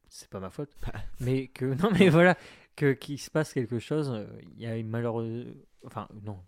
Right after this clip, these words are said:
Speaker 1: il y a heureusement pas eu de blessés, euh, et, ou de, de, de grosses pertes ou quoi que ce soit. Hormis quelques animaux, en effet, mais, euh, des poulaillers, et cetera, qui n'ont pas pu être évacués, euh.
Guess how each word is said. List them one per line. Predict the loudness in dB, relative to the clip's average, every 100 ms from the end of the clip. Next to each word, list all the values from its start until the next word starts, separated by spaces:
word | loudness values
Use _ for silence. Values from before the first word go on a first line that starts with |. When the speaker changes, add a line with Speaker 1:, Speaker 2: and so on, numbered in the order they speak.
| _
Speaker 1:
il | -10
y | -4
a | -2
heureusement | 0 0 -2 -4 -8 -10 _ -10
pas | -6 -6
eu |
de | -6
blessés, | -8 -8 -8 -10 -14 -16 _ -20
euh, | -18 -16 -18
et, | -16 -16 -16 _ _ _ _ _ _ _ -16
ou | -12 -10
de, | -8 -8 -10 _ _ -20
de, | -14 -10 -10 -8
de | -8
grosses | -6 -6 -6 -10
pertes | -12 -12 -12
ou | -16
quoi | -16
que | -18
ce | -18
soit. | -18 -20 _ _ _ _ _ _ -20 -12
Hormis | -8 -8 -8
quelques | -10 -10 -8 -8 -10
animaux, | -10 -6 -4
en | -4 -6
effet, | -8 -10 -10
mais, | -10 -12 -14
euh, | -16 -18 -20 -20
des | -20
poulaillers, | -14 -8 -6 -4 -6
et | -8
cetera, | -12 -18 -16 -16
qui | -16
n'ont | -14
pas | -12
pu | -10 -12
être | -12
évacués, | -14 -14 -14 -12 -10
euh. | -12